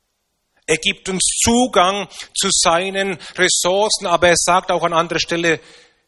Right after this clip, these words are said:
"Ihr habt nicht, weil ihr nicht bittet." Haben wir denn keine Zeit zu beten? Ich glaube, <laughs> das kann jeder,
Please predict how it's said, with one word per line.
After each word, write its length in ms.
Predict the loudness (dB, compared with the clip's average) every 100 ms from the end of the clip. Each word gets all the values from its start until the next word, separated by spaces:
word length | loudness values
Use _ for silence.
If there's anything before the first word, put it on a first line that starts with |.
| _
"Ihr 200 | -6 0
habt 320 | 2 2 -2
nicht, 260 | -8 -8 -2
weil 220 | 0 0
ihr 140 | -2 -8
nicht 300 | -6 -8 -8
bittet." 380 | -10 -8 -4 -4 -4 -8 -18 _ _ _ _ _ _ _ _ _
Haben 220 | -4 -2
wir 100 | -2
denn 140 | -4 -2
keine 320 | 0 2 0
Zeit 380 | 0 0 0 -2
zu 100 | -2
beten? 500 | -2 -2 -4 -10 -12 _ -10
Ich 180 | -10
glaube, 480 | -4 -2 -2 -4 -6 -10 -20 _ _ _ _ _ _ _ _ _
<laughs> 440 | -18 -16 -18 -20 -8
das 180 | -4 -2 -2 -4 -16 -10 -4
kann 200 | -2 -2
jeder, 500 | -4 2 4 4